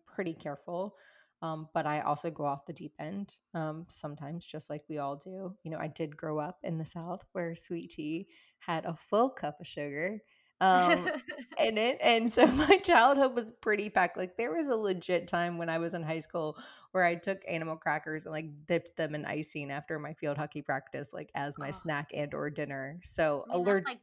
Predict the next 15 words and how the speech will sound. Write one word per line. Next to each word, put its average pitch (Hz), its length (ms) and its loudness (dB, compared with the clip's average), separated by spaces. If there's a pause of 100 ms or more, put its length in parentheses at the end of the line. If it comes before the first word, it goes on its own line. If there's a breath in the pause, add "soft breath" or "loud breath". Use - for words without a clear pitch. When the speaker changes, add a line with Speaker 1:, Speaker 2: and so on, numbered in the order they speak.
Speaker 2:
like 302 180 2
Dunkaroos, 180 540 -8
yeah. 214 340 -2
<laughs> - 60 -20
Speaker 1:
Yeah, 381 340 6
this - 160 2
was 466 160 8
before 415 360 8
Dunkaroos. 349 520 8
I, 208 80 6
like, 220 240 2
made 214 240 4
my 226 220 6
own 208 200 4
Dunkaroos. 190 720 2